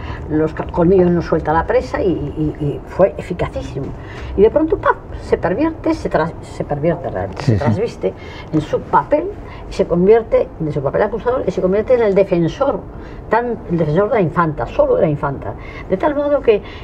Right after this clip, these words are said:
Speaker 1: que él, aquí dentro van cinco cuartillas, cinco folios, escritos por él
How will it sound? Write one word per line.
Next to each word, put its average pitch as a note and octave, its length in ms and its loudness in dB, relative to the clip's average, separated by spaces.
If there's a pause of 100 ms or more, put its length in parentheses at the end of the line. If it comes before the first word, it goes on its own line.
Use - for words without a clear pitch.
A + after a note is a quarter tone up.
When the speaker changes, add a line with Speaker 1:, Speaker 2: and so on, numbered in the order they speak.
(140)
Speaker 1:
que G#3 140 6
él, B3 140 4
aquí G3+ 260 -2
dentro A#3+ 300 2
van A3+ 300 0 (500)
cinco A3 420 2
cuartillas, G#3+ 480 0
cinco F#3+ 220 2
folios, A#3 400 4 (720)
escritos - 460 -4
por A3 200 2
él C#4 160 2